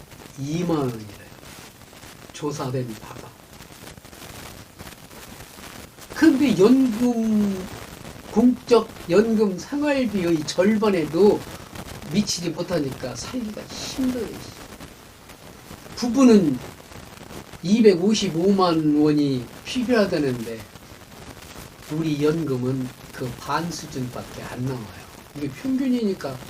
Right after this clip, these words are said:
개인마다 달라요. 둘이 사는 데는 이백오십오만 원. 그 정도면 평균으로 사실 수 있을 거예요. 그런데 이와 달리 일본은요,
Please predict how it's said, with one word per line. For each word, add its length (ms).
개인마다 520
달라요. 500
둘이 300
사는 340
데는 360
이백오십오만 800
원. 160
그 140
정도면 300
평균으로 420
사실 360
수 200
있을 260
거예요. 220
그런데 500
이와 220
달리 260
일본은요, 760